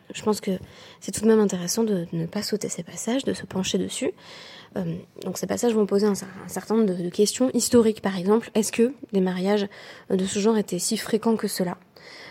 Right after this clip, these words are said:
Euh, quand on nous parle de, de mariage avec, euh, avec des, des filles qui étaient toutes jeunes, est-ce que, euh, c'était courant qu'elles, elles épousent des hommes qui étaient un peu plus âgés ou beaucoup plus âgés ?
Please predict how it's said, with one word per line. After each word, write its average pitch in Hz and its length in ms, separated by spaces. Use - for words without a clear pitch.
Euh, 175 100
quand 214 240
on 233 60
nous 226 120
parle 220 440
de, 175 220
de 180 80
mariage 208 420
avec, 170 320
euh, 175 100
avec 185 200
des, 180 200
des 202 140
filles - 220
qui - 80
étaient 185 220
toutes 202 160
jeunes, 220 320
est-ce 196 160
que, - 140
euh, 180 480
c'était - 280
courant 196 380
qu'elles, 190 500
elles 175 200
épousent 202 320
des 196 140
hommes 185 100
qui 190 100
étaient - 220
un 214 100
peu 202 140
plus 185 260
âgés 208 380
ou 202 120
beaucoup 196 420
plus 180 260
âgés ? 190 340